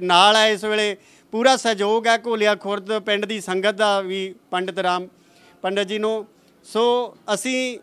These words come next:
ਇਹ ਤਸਵੀਰਾਂ ਤੁਹਾਡੇ ਤੱਕ ਪਹੁੰਚਦੀਆਂ ਕੀਤੀਆਂ ਨੇ ਸਹਿਯੋਗੀ ਅਮਨ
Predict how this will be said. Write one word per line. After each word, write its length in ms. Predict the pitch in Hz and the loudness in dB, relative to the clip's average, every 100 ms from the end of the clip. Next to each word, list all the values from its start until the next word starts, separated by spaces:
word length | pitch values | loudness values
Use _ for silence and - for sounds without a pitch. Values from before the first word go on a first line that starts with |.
| _ 247 | _ -2
ਇਹ 120 | 269 | -2
ਤਸਵੀਰਾਂ 480 | 269 226 220 233 214 | -2 -6 -2 0 0
ਤੁਹਾਡੇ 240 | 220 220 | -2 0
ਤੱਕ 220 | 214 208 | 0 -2
ਪਹੁੰਚਦੀਆਂ 480 | 190 220 220 233 220 | -2 -4 -2 -2 -2
ਕੀਤੀਆਂ 400 | 196 196 214 214 | -4 -4 -2 0
ਨੇ 260 | 226 240 220 | -2 -4 -6
ਸਹਿਯੋਗੀ 580 | 220 220 233 214 233 | -2 0 0 -2 0
ਅਮਨ 200 | 226 247 | 0 0